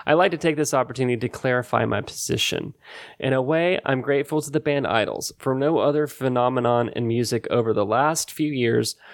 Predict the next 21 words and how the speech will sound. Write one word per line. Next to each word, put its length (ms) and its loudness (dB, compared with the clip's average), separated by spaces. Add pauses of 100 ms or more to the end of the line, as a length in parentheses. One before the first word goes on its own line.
(160)
elucidates 680 0
more 180 2
clearly 520 0
the 100 -4
brazen 500 2
inconsistencies 1080 -2
of 180 0
the 120 0
U 140 4
S 180 2
import 540 0
social 380 2
justice 540 -2
faith 340 0
currently 460 2
permeating 640 0
every 240 -4
facet 480 0
of 100 -6
our 120 -4
culture." 520 -4